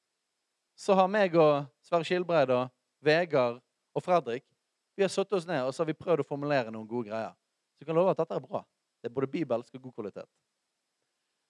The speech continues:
Og da står det for eksempel sånne ting som at, på den første da, Vår Far i himmelen, fokuser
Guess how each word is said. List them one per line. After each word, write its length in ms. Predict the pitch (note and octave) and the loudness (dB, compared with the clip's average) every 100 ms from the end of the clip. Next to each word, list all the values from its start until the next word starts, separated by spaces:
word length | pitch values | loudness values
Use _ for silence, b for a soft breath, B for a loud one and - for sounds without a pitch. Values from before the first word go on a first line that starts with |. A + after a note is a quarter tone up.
| _ _ | _ _
Og 120 | F3 | -2
da 60 | G3 | 0
står 200 | A#3 G3 | 2 2
det 60 | F#3 | 0
for 80 | |
eksempel 280 | F3 F#3 D#3+ | -4 -4 -4
sånne 200 | D3 D3+ | -4 -4
ting 140 | D#3+ B2+ | -6 -8
som 120 | A#2 | -8
at, 120 | G#2+ _ _ _ _ _ _ | -8 _ _ _ _ _ _
på 80 | C#3+ | -4
den 80 | |
første 280 | C#3 C#3 - | 2 0 0
da, 80 | G#2+ - D3 | -10 -10 4
Vår 180 | G#3+ G3+ | 4 6
Far 240 | G3 D#3+ | 4 4
i 60 | C#3+ | 0
himmelen, 320 | C#3+ B2 F2+ _ _ _ _ _ _ _ | -2 -4 -6 _ _ _ _ _ _ _
fokuser 600 | E3+ F#3+ F3 G#3 G#3+ | -4 -4 -2 2 2